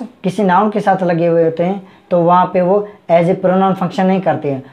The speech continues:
उनको हम pronoun नहीं कहेंगे, उनको हम एड-, adjective कहेंगे। यहाँ पे the little adjective की तरह इस्तेमाल हो रहा है, as an adjective।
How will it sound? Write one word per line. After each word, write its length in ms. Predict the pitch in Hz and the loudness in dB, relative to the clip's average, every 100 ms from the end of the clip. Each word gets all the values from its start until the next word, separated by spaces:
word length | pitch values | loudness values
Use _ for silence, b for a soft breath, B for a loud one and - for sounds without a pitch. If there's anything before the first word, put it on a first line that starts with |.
| - | -6
उनको 240 | 180 180 196 | -4 0 -2
हम 80 | 185 | 0
pronoun 460 | 185 190 196 196 | 0 0 2 2
नहीं 180 | 190 190 | 2 0
कहेंगे, 280 | 170 151 139 | -2 -4 -4
उनको 320 | 139 170 196 | -4 -4 -2
हम 140 | 220 B B _ _ - | -2 B B _ _ -2
एड-, 220 | 175 160 - - | 0 -2 -6 -2
adjective 440 | 175 151 170 151 | 0 0 -2 -2
कहेंगे। 320 | 139 139 135 131 B - | -2 -2 -2 -4 B -4
यहाँ 160 | 165 170 | 0 0
पे 140 | 190 156 | -2 -2
the 140 | 175 175 | 0 0
little 260 | 175 208 202 | -2 -4 -2
adjective 460 | 165 156 165 156 156 151 | 0 0 0 -2 -4 -4
की 100 | 156 | -4
तरह 240 | 151 151 143 | -2 -2 -2
इस्तेमाल 320 | 135 139 127 | -4 -4 -2
हो 80 | 127 | -4
रहा 80 | 123 | -6
है, 500 | - _ - 165 170 | -12 _ -2 0 2
as 100 | 175 | 0
an 120 | 185 | 0
adjective। 460 | 165 151 156 151 135 | 0 0 -2 -4 -6